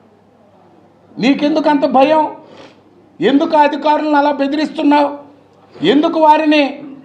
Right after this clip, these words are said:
దుర్భాషలు ఆడుతున్నావు? జగన్మోహన్ రెడ్డి మాట్లాడే ముందు నీ చరిత్ర ఇరవై ఒక్క, ఇరవై రెండు సంవత్సరాలు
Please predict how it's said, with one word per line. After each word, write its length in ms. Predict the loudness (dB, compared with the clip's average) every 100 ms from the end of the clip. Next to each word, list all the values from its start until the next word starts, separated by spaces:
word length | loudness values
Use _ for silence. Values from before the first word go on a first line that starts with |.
| -18 -18 -16 -16 -16 -20 -20 -20 -20 -20 -4
దుర్భాషలు 600 | -2 0 2 2 2 4
ఆడుతున్నావు? 520 | 2 2 0 2 2 -2 -12 -20 _ _ _ _ _ _ _ _ _ -20 _ _ _ _ _ _ _ _ _ _ _ _ _ _
జగన్మోహన్ 640 | -4 -2 0 0 0 0 -2
రెడ్డి 180 | -2 -2 0
మాట్లాడే 460 | -2 -2 -2 0 -2 -2
ముందు 260 | -2 0 0 -2 -10 -20 -20 _ _ _ _ _ _ _ _ _ _ _ -12 -6
నీ 100 | -2 -2 0
చరిత్ర 420 | -2 0 -2 -2 2 2 2
ఇరవై 320 | 0 0 0 -2
ఒక్క, 140 | -2 -2 0
ఇరవై 240 | 0 0 0
రెండు 180 | 0 -4 -4
సంవత్సరాలు 540 | -4 -4 -2 -2 -2